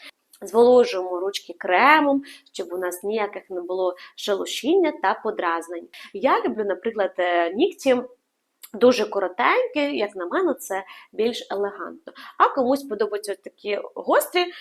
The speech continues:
ну, якщо вам це подобається, звичайно, ви це носіть, але,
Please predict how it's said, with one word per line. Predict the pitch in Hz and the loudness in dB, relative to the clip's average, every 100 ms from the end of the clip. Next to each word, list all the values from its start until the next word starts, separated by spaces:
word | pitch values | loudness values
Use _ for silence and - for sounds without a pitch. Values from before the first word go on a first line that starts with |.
| - 240 | -6 6
ну, | 392 508 - - | 6 6 2 -6
якщо | 220 - | -4 -4
вам | - - | -6 -6
це | - | -10
подобається, | - 185 196 185 180 180 180 | -8 2 2 4 2 0 -8
звичайно, | 175 196 190 175 175 | -8 -4 -2 0 0
ви | 175 180 170 165 | 2 2 2 0
це | - 180 175 - - | -4 -4 -4 -6 -6
носіть, | 196 185 - 359 453 247 202 202 - - - - _ | -4 -4 -2 -2 0 0 -2 -2 -14 -20 -20 -20 _
але, | - 196 202 | 0 2 4